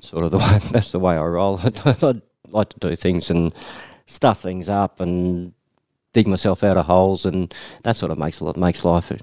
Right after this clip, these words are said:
you know, interesting and enjoyable. But, um, uh, we, Sydney was, um, like, I played in Sydney before, before we went,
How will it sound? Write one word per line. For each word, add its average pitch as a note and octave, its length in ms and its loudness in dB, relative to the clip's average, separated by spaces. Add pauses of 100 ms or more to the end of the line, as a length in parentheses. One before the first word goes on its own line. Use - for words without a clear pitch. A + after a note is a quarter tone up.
(120)
you F#2 120 -6
know, E2+ 80 4
interesting E2+ 560 0
and E2 300 -2
enjoyable. F2+ 640 2
But, D#2+ 180 -2 (560)
um, G#2+ 580 0 (1400)
uh, A#2+ 180 0
we, C3 380 4 (960)
Sydney E3+ 380 4
was, D3 300 2
um, A2+ 420 2
like, A2 160 2 (180)
I A2+ 80 0
played A#2 280 2
in G#2+ 80 -4
Sydney G#2 260 -2
before, F#2+ 380 2
before G2 320 -2
we F#2+ 60 4
went, F#2 360 2